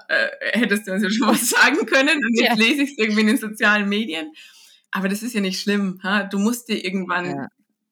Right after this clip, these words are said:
Speaker 1: Das dann mal artikulieren. Und die, mir haben ja selber die Worte am Anfang <laughs> noch so ein bisschen gefehlt. Ja, und das war echt schlimm. Also da habe ich auch echt nicht geschlafen, weil ich mir gedacht habe, „Oh Gott, was, was passiert denn hier jetzt? Und kommt da total jetzt der Shitstorm oder was auch immer?“
Speaker 2: Ja,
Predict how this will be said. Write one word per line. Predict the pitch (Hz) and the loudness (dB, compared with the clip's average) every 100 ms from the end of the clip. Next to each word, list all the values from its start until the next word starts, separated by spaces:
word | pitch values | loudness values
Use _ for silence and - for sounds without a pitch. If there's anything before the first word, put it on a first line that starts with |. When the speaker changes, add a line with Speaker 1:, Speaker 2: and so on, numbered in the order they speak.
| _ | _
Speaker 1:
Das | 196 190 | -6 -4
dann | 190 175 | -4 -2
mal | 180 | 0
artikulieren. | - 180 180 180 - 180 185 233 - _ | 0 -2 -4 -8 -8 -6 -4 -4 -6 _
Und | 202 | 0
die, | 294 - 208 | 0 0 -2
mir | 202 | 0
haben | 226 | 0
ja | 226 | -2
selber | 196 196 | -2 -4
die | 185 175 | -4 -2
Worte | 175 175 | -2 -2
am | 165 | -4
Anfang | 160 196 190 | -4 -4 -2
<laughs> | |
noch | 214 | -2
so | - 240 | 0 0
ein | 220 | 0
bisschen | 220 - 214 | -2 -4 -6
gefehlt. | 208 214 233 190 190 - - - - - | -6 -6 -6 -6 -6 -14 -20 -20 -20 -2
Ja, | 196 | 0
und | |
das | 190 196 | 2 0
war | - | -2
echt | 214 - | -2 -4
schlimm. | 208 170 220 - | -6 -4 -8 -6
Also | 190 185 | -4 0
da | 196 | 0
habe | 190 | 0
ich | 202 | 0
auch | 190 | -2
echt | - 208 | -4 -4
nicht | 214 | -4
geschlafen, | 247 240 196 180 180 | -4 -2 0 0 -2
weil | 170 | -6
ich | 180 | -6
mir | 180 | -4
gedacht | 185 208 | -4 -6
habe, | 190 | -4
„Oh | |
Gott, | - 190 - | -2 -4 -6
was, | 170 - | -10 -10
was | 185 185 | -12 -8
passiert | 202 190 220 214 | -8 -6 -6 -2
denn | 190 | -2
hier | 208 180 | 0 -2
jetzt? | 190 214 | -4 -6
Und | 190 185 - - - - | -8 -10 -12 -20 -20 -2
kommt | 214 214 | 0 0
da | 190 | -2
total | 185 - 190 190 | -8 -6 -4 -2
jetzt | 190 190 - | -2 -6 -8
der | 170 185 | -4 0
Shitstorm | - 226 - - 180 185 - | 0 -2 -10 -6 -4 -4 -4
oder | 185 175 | -4 -2
was | 208 | -4
auch | 196 - | -8 -12
immer?“ | 175 214 - _ _ _ _ _ - 185 | -10 -10 -12 _ _ _ _ _ -20 -10
Speaker 2:
Ja, | 170 170 | -6 -6